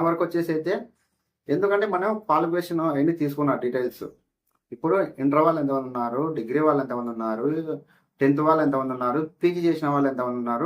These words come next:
డిప్లొమా వాళ్ళు ఎంతమంది ఉన్నారు అనేసి వాళ్ళ దగ్గర మొత్తం మీద మన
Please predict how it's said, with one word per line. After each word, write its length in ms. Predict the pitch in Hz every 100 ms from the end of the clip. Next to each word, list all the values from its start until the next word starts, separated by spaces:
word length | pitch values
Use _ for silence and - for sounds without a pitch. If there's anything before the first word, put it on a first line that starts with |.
| 160
డిప్లొమా 380 | 151 151 156 156
వాళ్ళు 140 | 147 131
ఎంతమంది 240 | 123 120 117
ఉన్నారు 260 | 117 123 202 220 _ _ _
అనేసి 280 | 123 165 175 190
వాళ్ళ 120 | 156
దగ్గర 160 | 156 170 147
మొత్తం 200 | 139 156
మీద 100 | 160 180
మన 80 | 156